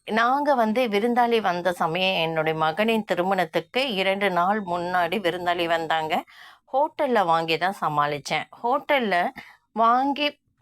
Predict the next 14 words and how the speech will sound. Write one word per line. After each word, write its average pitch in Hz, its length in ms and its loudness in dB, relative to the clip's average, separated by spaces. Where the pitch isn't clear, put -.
நான் 202 320 2
உணவு 233 420 2
பரிமாறிட்டு 208 720 2
மீதம் 254 640 0
உள்ள 196 280 2
உணவை 170 640 0
நாங்க 165 320 0
வந்து 160 400 0
ஆசிரமத்துல, 214 880 0
அனாதை 220 720 0
இல்லத்தில், 180 760 -2
அது 214 340 -2
அனாதை 240 560 2
சொல்லக்கூடாது, 170 880 0